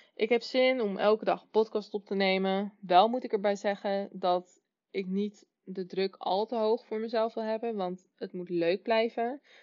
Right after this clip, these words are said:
Dus als ik het te druk heb, hopelijk te druk met leuke dingen,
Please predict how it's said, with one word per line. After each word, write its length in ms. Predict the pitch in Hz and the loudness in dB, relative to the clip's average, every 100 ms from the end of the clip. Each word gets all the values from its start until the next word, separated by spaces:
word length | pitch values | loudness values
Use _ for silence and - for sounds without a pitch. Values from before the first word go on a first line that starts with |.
| _ | _
Dus 100 | - | -8
als 180 | 196 190 | -4 -4
ik 80 | 202 | -6
het 120 | 190 | -6
te 120 | 175 | -4
druk 260 | 170 190 214 | 0 0 0
heb, 320 | 247 247 - _ _ | 0 -2 -6 _ _
hopelijk 580 | - 170 208 220 165 - | -4 4 4 4 -4 -4
te 120 | 165 | -6
druk 200 | 180 160 | -6 -6
met 140 | 170 | -4
leuke 340 | 170 180 233 214 | 0 0 0 -2
dingen, 380 | 214 208 226 | 0 0 -2